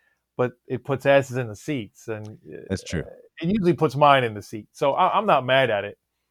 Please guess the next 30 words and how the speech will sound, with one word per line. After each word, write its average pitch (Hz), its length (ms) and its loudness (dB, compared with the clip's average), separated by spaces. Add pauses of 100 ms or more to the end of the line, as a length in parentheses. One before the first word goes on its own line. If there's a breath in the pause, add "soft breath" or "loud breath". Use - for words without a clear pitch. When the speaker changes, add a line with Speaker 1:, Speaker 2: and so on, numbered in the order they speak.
(120)
Speaker 2:
Okay. 101 300 -2
Speaker 1:
Um, 120 320 2 (200)
I 185 80 6
like 185 300 8
now 156 260 8
that 151 140 4
we're 139 100 2
seeing 139 440 -4
an 127 80 -2
old, 143 300 2
you 147 120 -2
know, 117 280 0
that 127 100 -2
he's 131 180 -2
letting 131 320 0
the 123 80 -2
gray 123 340 2
come 127 220 -6
out 110 220 0
as 107 100 -12
well. 107 460 2
Like 107 220 -4
that, 107 180 -8
you 98 120 -4
know, 87 60 -2
Speaker 2:
Yeah. 69 260 -4 (520)
Speaker 1:
not, 123 180 2 (100)
not 131 280 -4
doing 131 300 -4
the, 113 200 -4